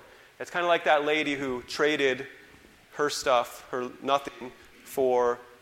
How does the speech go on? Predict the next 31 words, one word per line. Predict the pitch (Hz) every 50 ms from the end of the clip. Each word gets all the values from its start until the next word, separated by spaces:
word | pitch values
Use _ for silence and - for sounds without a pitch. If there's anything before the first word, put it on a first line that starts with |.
| - _ _ _ _ - - - -
for | - - 135
the | 120 127
stuff | - - 151 135 - -
that | 131 123
wasn't | 131 127 120 123 117 110
hers. | 131 143 120 107 101 - - - - - - - - - - - _ _ _ _ _ _ - - -
Uh, | 117 110
she | 107 - 151
wasn't | 156 156 143 147 139
there | 120 135 135 131
for | - - 123
the | 120
party. | - - 139 131 123 117 107 104 - - - - - - - - -
In | 151
the | 165 156
same | - 208 196 190
way, | 190 190 175 165
it | 147
seems | - 170 165
like | 156 156 139 -
this | 160 160 -
guy's | - 165 151 151 147 135 143
not | 143 139 135 135
there | - 135 131 127
for | - 131
the | 120 113
party. | - - 127 120 110 104 104 101 - - - - _ _ - - _ _ _ _ _ _ _ _ _ _ _ _ _ _ _ _ _ _ _ _ _ _ _ _ _ _ _ _ _
But | - 151 143
does | - 165 160 143
the | 160 151
king, | - - 175 170 165 165 160